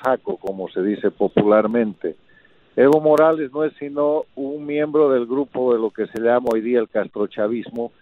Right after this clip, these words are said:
y está haciendo en Bolivia exactamente lo que ha hecho Chávez y Maduro con Venezuela,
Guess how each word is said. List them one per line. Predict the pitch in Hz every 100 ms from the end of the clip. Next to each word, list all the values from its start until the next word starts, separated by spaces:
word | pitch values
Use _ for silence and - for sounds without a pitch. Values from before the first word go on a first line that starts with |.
| _ _ _
y | 113
está | 117 - 160
haciendo | 131 175 170
en | 160
Bolivia | 139 143 156 147
exactamente | 127 - 165 - 147 143 143 -
lo | 139 131 120
que | 127
ha | 123 131
hecho | 127 135
Chávez | 117 135 131 127 110
y | 117
Maduro | 110 117 127 123 120
con | - 113
Venezuela, | 113 107 110 - 151 143 135 131 131